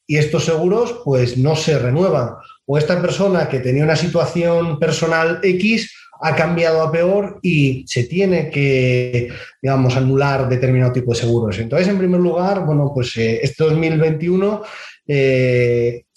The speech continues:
analizar e intentar, por lo menos, que el, que el golpe no sea grande, ¿vale? Porque nosotros hemos cerrado dos mil veinte con un aumento de la facturación con respecto a dos mil diecinueve, con un aumento de personal,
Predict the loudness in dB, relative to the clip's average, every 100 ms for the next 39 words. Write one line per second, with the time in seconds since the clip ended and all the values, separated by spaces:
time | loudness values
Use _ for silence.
0 | _ -2 0 2 0 0 2 2 0 0
1 | 0 0 0 0 0 0 0 0 -4 -4
2 | -2 0 2 0 -2 -2 0 0 0 0
3 | 0 0 -2 -4 -12 _ -2 0 0 2
4 | 0 0 -4 -8 _ -2 0 -2 -2 -2
5 | 0 0 -2 -2 0 0 0 -2 0 2
6 | 2 0 -2 0 0 2 0 -2 -8 -6
7 | -2 0 2 2 0 0 0 0 0 -2
8 | 0 0 0 0 2 0 -2 -2 -2 0
9 | 2 2 2 0 0 0 0 -2 -2 0
10 | 2 2 2 0 0 -2 0 0 2 0